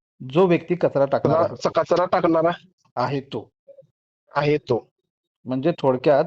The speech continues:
Speaker 1: उघड्यावरती जो कचरा टाकताना सापडणार आहे,
Speaker 2: हम्म.
Speaker 1: त्याच्यावरती महानगरपालिकेकडून
Speaker 2: हम्म.
Speaker 1: त्याचा फोटो घेतला जाईल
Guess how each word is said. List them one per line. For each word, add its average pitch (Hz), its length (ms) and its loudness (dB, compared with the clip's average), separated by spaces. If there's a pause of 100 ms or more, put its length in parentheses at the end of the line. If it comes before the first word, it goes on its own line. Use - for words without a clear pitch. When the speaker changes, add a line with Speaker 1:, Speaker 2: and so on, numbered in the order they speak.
Speaker 1:
उघड्यावरती 156 600 0
जो 180 120 0
कचरा 156 340 -2
टाकताना 151 400 -2
सापडणार 120 520 -2
आहे, 113 280 -6 (760)
Speaker 2:
हम्म. 180 140 2
Speaker 1:
त्याच्यावरती 143 1000 0
महानगरपालिकेकडून 143 1300 -2 (840)
Speaker 2:
हम्म. 180 160 2
Speaker 1:
त्याचा 135 220 2 (100)
फोटो 139 320 -2
घेतला 139 300 2
जाईल 127 340 -2